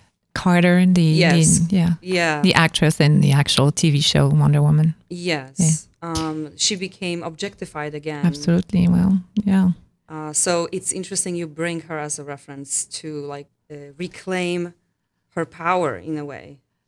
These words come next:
Speaker 2: out, out and back, you know, from
Speaker 1: Mm-hmm.
Speaker 2: the popular culture, which diffused it and sort of reversed it, um, you know, into an object. And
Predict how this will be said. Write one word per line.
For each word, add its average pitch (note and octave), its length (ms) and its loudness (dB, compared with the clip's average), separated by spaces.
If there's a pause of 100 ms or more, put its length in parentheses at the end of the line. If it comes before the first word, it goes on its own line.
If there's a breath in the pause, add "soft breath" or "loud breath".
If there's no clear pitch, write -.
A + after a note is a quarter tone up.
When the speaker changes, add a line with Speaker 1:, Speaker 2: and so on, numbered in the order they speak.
(100)
Speaker 2:
out, D#3 280 0 (600)
out D#3+ 440 -8 (480)
and D3+ 300 -8 (100)
back, D#3 340 -8
you D#3+ 140 -8
know, C#3+ 220 -14 (120)
from D#3+ 240 2
Speaker 1:
Mm-hmm. D3+ 200 4
Speaker 2:
the - 80 -2 (180)
popular D#3+ 320 -10
culture, D3+ 500 -16
which D3 220 -14
diffused F3+ 560 -8
it D3+ 180 -4
and D3 220 -6 (420)
sort D#3+ 180 -8
of D3 200 -10
reversed E3+ 600 -4
it, D#3 220 -4 (320)
um, D3 600 -10 (340)
you D3 140 -10
know, F2+ 300 -16
into D#3 720 -12 (280)
an D3+ 100 -10
object. - 720 -10 (260)
And D3+ 360 -12